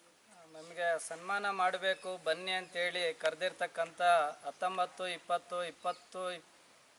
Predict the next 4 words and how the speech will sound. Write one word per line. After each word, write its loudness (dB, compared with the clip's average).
ಇಪ್ಪತ್ತೊಂದು, -4
ಇಪ್ಪತ್ತೊಂದು, -8
ಇಪ್ಪತ್ತೆರಡ -6
ಸಾಲಿನ -2